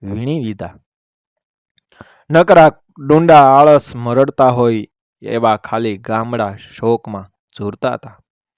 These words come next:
દળમજલ કરતો જમાદાર આખરે પહોંચ્યો ભાવનગર હો. એણે ભાવનગરના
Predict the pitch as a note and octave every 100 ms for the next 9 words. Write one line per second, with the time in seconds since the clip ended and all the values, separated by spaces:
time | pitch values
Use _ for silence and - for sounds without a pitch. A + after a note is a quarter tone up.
0 | _ _ _ _ - D3 D3 C#3 B2 B2
1 | A2 A#2 A2 A2 G2+ A2+ A#2 A2+ G#2+ G#2+
2 | A2 - G#2 - A#2 A#2 G2+ F#2 G2 A2+
3 | A2+ G2 F#2+ A2 F3+ _ _ _ _ _
4 | _ _ _ - D3 D3 C#3 D#3+ G3 A3
5 | E3+ D#3+ E3 F3+ A3